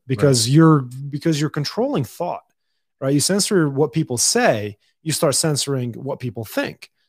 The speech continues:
Speaker 1: You can shape people's thoughts by controlling the information that they receive. And that's what dictatorships do.
Speaker 2: Mm-hmm.
Speaker 1: And I think that that's a problem. Why'd you, um, you closed your Twitter account, no?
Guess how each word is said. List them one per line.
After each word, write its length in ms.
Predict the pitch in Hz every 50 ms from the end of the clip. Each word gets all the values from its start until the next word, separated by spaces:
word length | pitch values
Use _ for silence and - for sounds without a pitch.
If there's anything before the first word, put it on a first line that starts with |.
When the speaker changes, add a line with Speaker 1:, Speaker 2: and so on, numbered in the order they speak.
| _ _ _ _ _
Speaker 1:
You 100 | - 156
can 140 | 147 - 147
shape 480 | 120 - - - 202 214 196 156 - -
people's 320 | 156 143 - 123 - -
thoughts 540 | - - 170 151 120 101 104 - - - - _ _ _ _ _ _ _ _ _ _ _ 127 110
by 440 | 135 135 131 131 127 127 123 123 120 -
controlling 720 | - 135 120 - 170 165 151 139 135 127 123 120 117 110 104 - _ _ _ _ _ _ _
the 140 | - 127 156
information 540 | 147 131 - 143 135 143 135 131 - - 127
that 100 | 120 113 107
they 100 | 120 110
receive. 440 | 101 101 - - 165 127 104 98 117
And 140 | 135 135
that's 300 | 135 127 120 - - -
what 340 | 135 120 120 117 113 110 _ _ _ _ _ _ - 113
dictatorships 600 | 104 175 - - 135 104 101 - - - - -
do. 120 | - - - - - _ _ _ _ 113
Speaker 2:
Mm-hmm. 180 | 107 104 98 95 - _ _ _ _ _ _ _ _ _ -
Speaker 1:
And 100 | 131 143
I 40 | 143
think 180 | 135 156 139
that 60 | 123
that's 180 | 117 110 101 -
a 40 | 110
problem. 380 | - - 107 104 98 - 110 - _ _ _ _ _ _ _ _ _ _ _ _ _ _ _ _ _ _ _ _ _ _ _ _ _ _ _ _ _ _ _ _ _ _ _ _ _ _ _ _ _ _ _ _ _ _ _ _ _ _ _ _ _ _ _
Why'd 240 | 147 180 220 196
you, 280 | 190 196 190 180 165 151
um, 440 | 139 127 120 110 110 110 - 156 - -
you 100 | 147 127
closed 260 | - 175 175 156 131
your 80 | 143
Twitter 280 | - - 196 208 190 156
account, 300 | 117 - - 113 110 117
no? 140 | 131 160